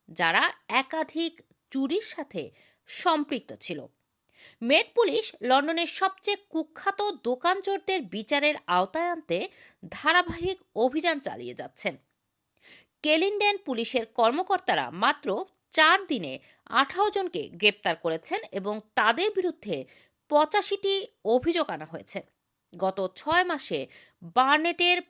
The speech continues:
পনেরোটি ক্ষতিগ্রস্ত দোকান চিহ্নিত করা হয়েছে।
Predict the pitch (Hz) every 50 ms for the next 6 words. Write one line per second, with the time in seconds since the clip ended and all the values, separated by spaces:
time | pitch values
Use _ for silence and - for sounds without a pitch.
0 | _ _ - 285 269 285 302 330 349 349 339 - 349 339 349 330 - - 240 220
1 | 220 226 196 220 214 220 - 247 220 185 - 185 185 185 - - 269 311 381 466
2 | 453 - 415 370 311 320 330 302 - - 156 151 165 170 143 139 - 214 196